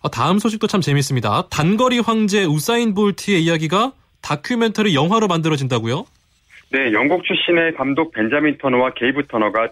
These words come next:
Speaker 2: 지난 수요일, 어, 볼트에 관한 다큐멘터리를 찍겠다고 발표했는데요.
Speaker 1: 네.
Speaker 2: 볼트의 내년 리우 올림픽을 준비하는 과정으로 함께하고 또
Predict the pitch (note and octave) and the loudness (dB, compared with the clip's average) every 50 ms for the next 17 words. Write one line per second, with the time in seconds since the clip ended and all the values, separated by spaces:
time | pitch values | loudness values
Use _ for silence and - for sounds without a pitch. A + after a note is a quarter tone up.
0 | - - A2 A2 A2 G#2+ G#2+ - - - D3+ D#3 D3+ B2 G2 F2 - F#2 F#2 F2+ | -6 -6 -4 -4 -4 -4 -6 -8 -6 -2 0 2 2 2 0 -2 -2 -4 -4 -4
1 | - - A2 G#2+ - B2 A#2 A2 G#2+ G#2+ G#2+ G#2 - F#2+ - - - C#3 D3 - | -4 -4 -6 -4 -2 -2 -2 0 0 0 -2 -4 -6 -8 -8 -4 -2 -2 0 0
2 | - C#3+ C3 G#2+ - - - B2 - - G#2 G2 F2+ - - F2+ - - G#2+ G2 | 0 0 0 -2 -4 -6 -6 -4 -2 0 0 -2 -2 -4 -10 -14 -6 -2 -2 0
3 | F#2 F2 E2 F2 F2+ A2+ B2+ B2 C3+ G#2+ F#2+ - - _ _ _ _ _ _ - | 0 0 -2 0 0 0 0 0 -2 -4 -4 -8 -14 _ _ _ _ _ _ -2
4 | D3 D#3 - F#3+ F3 C3 A#2+ C3 D#3 E3 C#3+ A2 A#2+ D3 D3+ C#3+ C#3+ D3 C#3+ C#3+ | -2 0 0 0 0 2 2 2 2 2 2 2 2 2 4 4 2 2 0 -2
5 | - C#3+ C3 C#3 C3+ B2+ - - G#2+ G#2+ A#2+ B2+ B2+ A#2 - - G#2 G#2 A#2+ A#2+ | -4 -2 -2 0 -2 -2 -4 -4 -2 -2 0 0 -2 -2 -4 -4 -2 0 0 2
6 | A#2+ A2 A2 B2 B2 A#2+ - B2 A2+ G2+ G2 G#2+ B2+ C3+ C3+ - - D3 D3 D3 | 2 0 0 -2 -4 -4 -4 -2 -2 -2 -2 -2 -6 -8 -8 -6 -4 -4 -4 -4